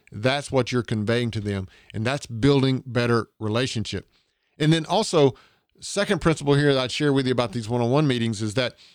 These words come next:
you, you want to have an agenda, yes,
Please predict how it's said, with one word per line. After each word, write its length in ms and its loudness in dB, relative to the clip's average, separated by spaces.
you, 480 4
you 260 2
want 340 4
to 100 0
have 440 -2
an 140 -2
agenda, 680 -2
yes, 560 -2